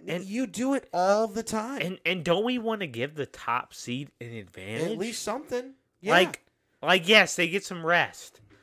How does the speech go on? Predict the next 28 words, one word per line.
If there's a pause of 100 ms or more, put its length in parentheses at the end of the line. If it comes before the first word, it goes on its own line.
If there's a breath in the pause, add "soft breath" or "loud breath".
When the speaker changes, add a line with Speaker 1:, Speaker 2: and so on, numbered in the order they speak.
(440 soft breath)
Speaker 1:
You
don't
wanna
give
'em
too
much
rest
Speaker 2:
If
you're
Speaker 1:
because
Speaker 2:
not,
if
you're
not
gonna
reseed, (400)
you
should
do
what
I
said, (100)
what
I've
said,
which
is